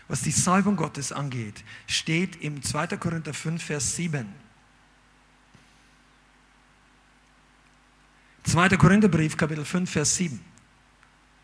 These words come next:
Und das ist ein, ein kurzer Satz. „Denn wir wandeln im Glauben und nicht durch Schauen.“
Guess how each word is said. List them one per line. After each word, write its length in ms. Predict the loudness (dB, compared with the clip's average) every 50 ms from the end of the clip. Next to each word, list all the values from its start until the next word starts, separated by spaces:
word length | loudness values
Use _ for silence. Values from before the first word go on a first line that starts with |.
| _ _ _ _ _ _ _ _ _ _ -20 -20 -20 -20 -20 -20 -20 -2 2
Und 120 | 6 6
das 140 | 6 6 4
ist 60 | 4
ein, 200 | 4 4 4 4
ein 240 | 0 -4 -2 -2 4
kurzer 240 | 4 4 6 6 4
Satz. 500 | 4 4 2 2 2 0 -2 -2 -2 -4 -10 -18 -20 -20 -20 -20 -20 -20 -20 -20 -10 0 4
„Denn 140 | 6 8 8
wir 240 | 8 6 6 8
wandeln 580 | 10 10 10 10 8 6 6 6 6 6 4 4 2 0
im 220 | 0 0 0 2
Glauben 640 | 6 8 8 8 8 6 4 2 -2 -2 -2 -4 -6 0
und 160 | 2 2 4 6
nicht 220 | 4 4 4 2
durch 160 | 2 4 4
Schauen.“ 240 | 4 4 4 0